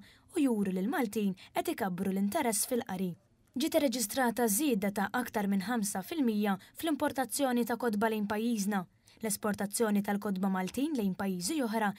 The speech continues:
iżda irreġistrat tnaqqis meta kkumparat mal-elfejn u tminja. Il-libreriji nataw iżjed kotba matul l-elfejn u disa mis-sena ta' qabel. Dawn l-otjiet saru l-aktar minn donazzjonijiet, speċjalment mill-kunsilli lokali. L-ammont ta' Maltin li jisselfu l-kotba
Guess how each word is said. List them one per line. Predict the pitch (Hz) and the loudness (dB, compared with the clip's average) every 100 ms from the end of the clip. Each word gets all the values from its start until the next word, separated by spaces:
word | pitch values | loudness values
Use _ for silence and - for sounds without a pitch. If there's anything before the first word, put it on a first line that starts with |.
| - | -4
iżda | 320 226 208 330 262 | -4 0 0 0 0
irreġistrat | 214 202 226 - 196 185 | -2 -2 -2 -2 -6 -8
tnaqqis | - 349 - 214 185 - - - | -4 -4 0 0 0 -2 -8 -6
meta | 330 349 311 | -2 -2 -2
kkumparat | 285 247 269 202 170 233 269 | -2 0 0 0 -2 -6 -2
mal-elfejn | 294 285 269 - 233 214 | 0 2 0 -2 -4 -2
u | |
tminja. | 208 175 185 185 170 - - - - | -2 -2 -2 -2 -4 -10 -18 -16 -4
Il-libreriji | 214 202 196 208 262 262 330 | 2 2 4 2 2 0 0
nataw | 233 202 202 208 233 | 0 0 0 0 -2
iżjed | 180 277 - | 0 -2 -2
kotba | 233 196 214 | -2 0 0
matul | 254 277 277 | 0 -2 -2
l-elfejn | 247 240 233 214 | -2 -2 -2 -4
u | 214 | -4
disa | 202 226 | -2 -2
mis-sena | 214 208 220 208 | -2 -2 -2 -2
ta' | 214 233 | 0 -2
qabel. | 220 202 - _ _ - | 0 -2 -4 _ _ -8
Dawn | 202 208 196 | -2 2 2
l-otjiet | 185 240 269 - | 2 -2 -2 -2
saru | - 202 196 | 0 0 2
l-aktar | 214 247 294 294 | 0 0 -2 0
minn | 233 190 | 2 2
donazzjonijiet, | 185 185 - 311 302 208 196 - | 0 -4 -4 -2 0 0 0 -4
speċjalment | - - 349 - 294 190 175 180 | -10 -4 -2 0 0 0 -4 -4
mill-kunsilli | 277 294 - 269 233 254 247 | -2 -2 0 -2 -2 -2 0
lokali. | 220 208 180 190 180 - - - | 0 -2 -4 -4 -4 -8 -18 -6
L-ammont | 208 208 202 202 | 0 2 4 2
ta' | 220 | 0
Maltin | 208 202 202 285 | 0 0 0 0
li | 269 208 | 0 0
jisselfu | 202 - 190 - 294 | 0 -2 -2 -2 -2
l-kotba | 247 226 202 214 | 0 0 2 0